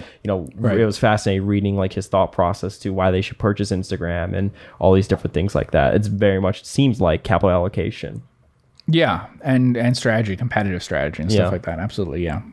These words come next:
Speaker 2: Similar to, um, Bill Gates.
Speaker 1: Mm-hmm.
Speaker 2: Yeah. Um, yeah, the, I mean, it, I,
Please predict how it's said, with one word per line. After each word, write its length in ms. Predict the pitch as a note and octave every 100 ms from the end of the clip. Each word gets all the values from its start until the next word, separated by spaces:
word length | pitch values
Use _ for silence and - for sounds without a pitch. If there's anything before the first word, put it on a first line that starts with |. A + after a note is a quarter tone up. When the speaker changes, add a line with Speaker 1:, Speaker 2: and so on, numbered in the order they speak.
| - _ - -
Speaker 2:
Similar 420 | - A#2+ G#2 G2+
to, 280 | F#2+ F#2+ E2+
um, 440 | E2+ F2 F2+ F#2+ - - _ _ _ _ _ _ _
Bill 100 | G#2
Gates. 400 | E2 D#2+ - - -
Speaker 1:
Mm-hmm. 300 | - G#2 G2+
Speaker 2:
Yeah. 160 | F#2 F#2+ - - _ _ _ _ _ _ _ _ _ _ _ -
Um, 600 | F#2+ F2+ F2 F2 F#2+ - _ _ _ _ _ _
yeah, 220 | C#4+ G#3 F#3+
the, 380 | F#3 - G3
I 40 | F#3+
mean, 200 | F#3 F#3+
it, 240 | F3+ - _ _ - _ _ _ _ _ _ _ _ _ _ _
I, 500 | D#3+ E3 E3+ D#3 D#3